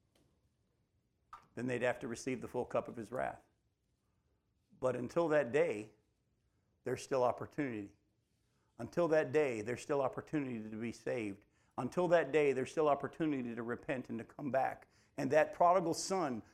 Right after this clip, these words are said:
whom the father let him go off and get his fill. By the way, did he have a blast?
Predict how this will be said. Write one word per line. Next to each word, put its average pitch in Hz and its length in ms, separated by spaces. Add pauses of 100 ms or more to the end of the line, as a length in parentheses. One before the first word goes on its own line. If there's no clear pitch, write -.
(100)
whom 175 140
the 156 80
father 175 340
let 170 160
him 165 120
go 160 160
off 170 240
and 135 140
get 165 120
his 165 160
fill. 156 300 (160)
By 185 80
the 190 80
way, 165 100 (220)
did 175 100
he 160 60
have 170 160
a 151 40
blast? 185 440